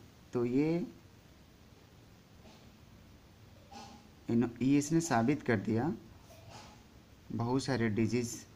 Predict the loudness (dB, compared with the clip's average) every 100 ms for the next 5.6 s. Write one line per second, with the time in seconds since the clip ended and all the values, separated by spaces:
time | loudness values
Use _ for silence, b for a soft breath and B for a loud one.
0 | -10 -6 -2 2 2 0 -2 2 2 2
1 | 0 0 2 0 -4 -2 0 0 -4 -2
2 | -4 0 0 0 0 -2 0 0 0 -2
3 | -6 -8 B B -14 -6 -2 0 0 0
4 | 0 0 0 -2 -2 -4 -4 -8 -8 -8
5 | -6 -2 -2 -2 -4 -6